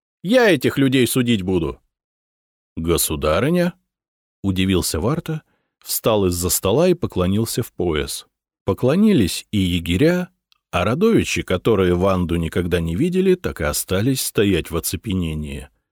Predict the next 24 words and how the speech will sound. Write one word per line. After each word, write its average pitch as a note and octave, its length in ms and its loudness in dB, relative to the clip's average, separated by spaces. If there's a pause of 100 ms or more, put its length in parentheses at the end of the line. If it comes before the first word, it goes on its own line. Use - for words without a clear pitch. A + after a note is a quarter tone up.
(220)
"На A2 160 -6
колени, F#3 420 2
олухи!" D3+ 640 4 (480)
хлестнула A2 680 2
по C#3 100 -4
ним B2+ 260 4
резкая D#2+ 440 0
команда. D#2 600 -4 (340)
"Сама C#3+ 440 0
богиня D#3+ 480 4
почтила D3+ 560 2
вас! C3+ 360 2 (340)
Молите E3 460 4
её D3+ 300 6
о C3+ 80 2
милости!" A2+ 640 2 (960)
Родовичи, A#2+ 640 2
которые F#2+ 460 0
на F2+ 120 0
колени A2 380 2
падать F2+ 360 -2
были F2 240 0
не E2+ 140 0
приучены, E3 640 -2